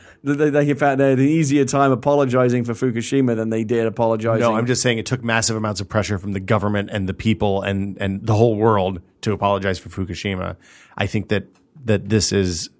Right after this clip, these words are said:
Speaker 2: that, uh, I, Iwata or, and Nintendo said, "Look, hey, we can apologize for stuff, and people like that. Let's take <laughs> advantage of that now. Drop the price and see if we can salvage three D S as a
Speaker 1: I didn't like
Speaker 2: platform."
Speaker 1: the look of the three D S, but I always say, you know, don't bet against Nintendo. But on this particular case, it seems like they haven't done that well.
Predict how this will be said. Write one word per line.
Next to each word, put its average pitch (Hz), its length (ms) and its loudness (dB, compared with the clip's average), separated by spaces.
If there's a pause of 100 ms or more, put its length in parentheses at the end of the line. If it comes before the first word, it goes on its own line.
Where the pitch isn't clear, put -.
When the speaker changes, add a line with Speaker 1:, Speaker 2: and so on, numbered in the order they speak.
(400)
Speaker 2:
that, 107 320 0
uh, - 280 -10
I, 123 360 0
Iwata 104 440 0
or, 95 380 -6 (140)
and 104 160 -2
Nintendo 98 360 -4
said, 95 220 -6
"Look, 120 280 0
hey, 180 120 0
we 196 120 -4
can 233 120 0
apologize 175 460 2
for 117 80 -8
stuff, 120 160 0
and 113 100 -8
people 160 300 2
like 170 220 0
that. 101 220 -2 (300)
Let's 214 160 0
take 165 220 0
<laughs> - 20 -2
advantage 160 400 0
of 131 140 0
that 131 160 2
now. 139 300 2 (180)
Drop 160 200 0
the - 100 0
price 143 320 0
and 117 100 -6
see 139 100 2
if 127 120 2
we 127 60 0
can 113 120 -4
salvage 104 480 -2
three 107 180 -2
D 95 100 0
S 92 160 -4
as 90 60 -10
a 156 60 0
Speaker 1:
I 175 60 2
didn't 185 160 2
like 156 160 2
Speaker 2:
platform." 135 120 2
Speaker 1:
the - 20 4
look 131 160 2
of 131 60 -2
the 110 100 -2
three 117 220 -2
D 113 160 0
S, 107 180 0
but - 140 -6
I 127 140 4
always 131 240 2
say, 123 120 2
you 117 100 2
know, 107 120 -2
don't 104 240 -2
bet 90 140 -4
against 104 280 -6
Nintendo. 104 480 -4
But 92 100 -4
on 117 120 0
this 127 140 2
particular 113 480 -4
case, 101 580 -2
it 107 140 -10
seems 113 200 -4
like 98 100 -4
they 104 100 -4
haven't 127 300 0
done 92 180 -6
that 85 180 -10
well. 78 400 -6